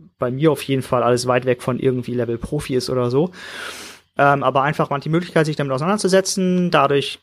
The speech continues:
lernt man wieder andere Leute kennen oder kann mit anderen Leuten quatschen. Und das ist eigentlich eher das, was ich daran interessant finde, abgesehen von natürlich, dass man irgendwie Zelt drauf fahren, packen kann und irgendwo hinfahren kann, zelten kann,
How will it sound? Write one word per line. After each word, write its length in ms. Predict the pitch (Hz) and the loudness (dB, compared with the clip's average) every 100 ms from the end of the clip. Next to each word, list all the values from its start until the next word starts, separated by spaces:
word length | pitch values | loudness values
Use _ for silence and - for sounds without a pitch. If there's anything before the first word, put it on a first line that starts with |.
| _ | _
lernt 160 | - 143 | -4 -4
man 80 | 135 | 0
wieder 120 | 143 | 0
andere 160 | 175 185 | 2 4
Leute 220 | 170 160 | 4 2
kennen 640 | - 165 165 165 165 160 151 | 0 -2 -2 -2 -4 -4 -4
oder 180 | 135 | -2
kann 100 | 127 | -2
mit 80 | 135 | -4
anderen 200 | 127 131 | -4 -2
Leuten 180 | 127 139 | -4 -2
quatschen. 600 | 135 165 - 165 160 160 - - - - _ _ | -2 -2 -2 -2 -2 -4 -10 -20 -20 -20 _ _
Und 300 | 147 143 143 | 2 2 2
das 180 | 139 156 | 0 0
ist 100 | 151 | -2
eigentlich 500 | 135 139 135 135 - | -2 -2 -2 -2 -2
eher 220 | 135 127 | 0 2
das, 340 | 123 120 - | 0 -2 -2
was 200 | - 123 | 0 -2
ich 220 | - 139 - | -2 -4 0
daran 380 | 127 120 123 | 2 2 -2
interessant 640 | 120 123 - 123 - 127 123 | -4 -6 -2 -2 -2 -4 -4
finde, 260 | 131 131 | -2 0
abgesehen 440 | 123 - 123 123 120 | 0 2 0 0 -2
von 180 | 131 | -6
natürlich, 420 | 127 120 131 123 123 | -6 -4 -2 -2 -2
dass 180 | 120 | -4
man 120 | 120 117 | -4 -4
irgendwie 340 | 120 113 117 | -4 -6 -6
Zelt 240 | - 170 - | -2 0 2
drauf 120 | 151 | 0
fahren, 380 | - 139 131 - _ _ - | 2 0 -2 -12 _ _ -6
packen 220 | 143 143 | -4 -2
kann 280 | 135 135 135 | 0 2 2
und 120 | 123 | -2
irgendwo 180 | 123 123 | -2 0
hinfahren 280 | 143 - 135 | 0 0 -2
kann, 160 | 139 135 | -2 0
zelten 300 | 135 135 135 | 0 0 -2
kann, 480 | 131 127 127 127 | -4 -4 -4 -6